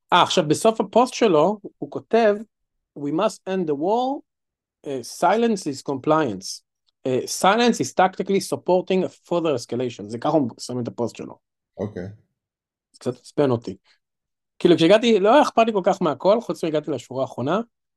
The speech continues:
Speaker 1: ואז, אוקיי, נכתוב, אני אגיד את זה בעברית. כשאלף ארבע מאות אנשים נרצחו באופן ברוטלי, לפני שהייתה איזושהי מלחמה, או אפילו איזושהי תגובה צבאית, אתה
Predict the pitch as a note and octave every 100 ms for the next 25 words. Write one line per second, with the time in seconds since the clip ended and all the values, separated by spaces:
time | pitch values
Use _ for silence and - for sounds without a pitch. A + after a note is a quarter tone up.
0 | _ _ - C#3 C3+ D#3+ D#3 C3+ - F3+
1 | C#3 C#3 E3 D#3 C3 A2+ A2 - _ -
2 | C3 F#3+ G3+ F#3 E3 E3 D#3+ D#3+ - -
3 | B2 - F3 C#3+ C#3+ F#3+ C3 B2 A#2+ -
4 | D#3 D3 C#3 C3+ C#3 B2 A#2+ A2+ G2+ A2+
5 | D3 _ _ - - C3+ F3+ E3 F3 -
6 | E3+ - - A#3 G#3+ F#3+ C#3 A#2+ A#2+ A2+
7 | G#2+ G#2+ B2 - - - F#3 G3 F#3+ E3
8 | C3+ B2+ B2 A#2 A#2 _ _ _ - C3
9 | A#2+ B2 D#3+ - _ _ _ A2 A#2 C#3+
10 | B2+